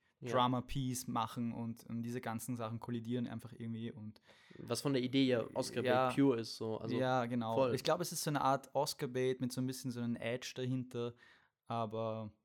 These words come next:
Speaker 2: für mich persönlich war da einfach nicht, nicht
Speaker 1: Nicht
Speaker 2: genug,
Speaker 1: genug, ja.
Speaker 2: äh, Essenz da irgendwie. Ich weiß nicht, wie ich sagen soll, außer dass ich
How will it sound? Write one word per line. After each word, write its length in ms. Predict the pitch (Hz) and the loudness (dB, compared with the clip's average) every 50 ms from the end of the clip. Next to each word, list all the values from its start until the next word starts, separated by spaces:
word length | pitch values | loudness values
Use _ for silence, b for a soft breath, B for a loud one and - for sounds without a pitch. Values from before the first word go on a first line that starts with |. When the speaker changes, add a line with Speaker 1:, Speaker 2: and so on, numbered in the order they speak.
| _ _ _ _ _ _ | _ _ _ _ _ _
Speaker 2:
für 160 | - - 117 | -10 -4 -2
mich 220 | 120 135 127 - | -2 -2 -4 -6
persönlich 500 | - 120 107 113 113 113 117 117 113 - | -10 -10 -8 -6 -6 -6 -6 -6 -8 -6
war 180 | - 107 110 110 | -6 -6 -6 -6
da 100 | 113 113 | -6 -8
einfach 300 | 117 110 - - - - 120 | -8 -10 -10 -12 -12 -6 -6
nicht, 440 | 117 113 - - - _ - - _ B B B B B B B B B B B B B B B B B _ | -6 -6 -8 -14 -20 _ -20 -20 _ B B B B B B B B B B B B B B B B B _
nicht 320 | - 127 139 139 - - - | -6 -6 -6 -6 -6 -10 -16
Speaker 1:
Nicht 100 | - - | -10 -6
Speaker 2:
genug, 520 | 123 127 131 131 131 135 135 135 123 - | -4 -2 0 2 2 2 2 0 -2 -4
Speaker 1:
genug, 320 | - 120 110 107 104 104 - | -8 -8 -6 -6 -8 -8 -10
ja. 100 | 107 104 | -10 -10
Speaker 2:
äh, 100 | 104 - - | -10 -8 -6
Essenz 540 | 120 - - - 135 127 120 120 117 - - | -8 -8 -6 -4 -2 -2 -2 -2 -2 -4 -6
da 240 | 117 104 107 104 104 | -6 -4 -4 -4 -4
irgendwie. 220 | 104 104 104 101 | -4 -6 -8 -10
Ich 100 | 104 - | -8 -8
weiß 160 | 120 123 120 | -8 -6 -6
nicht, 140 | 123 104 - | -6 -8 -6
wie 40 | 117 | -8
ich 80 | 110 | -8
sagen 300 | - - 117 120 131 135 | -4 -2 -2 0 0 -2
soll, 180 | 123 123 117 110 | -2 -2 -4 -2
außer 260 | - 110 117 - 127 120 | -4 -4 -4 -6 -6 -6
dass 160 | 113 - - | -6 -8 -10
ich 180 | 117 - - | -12 -16 -16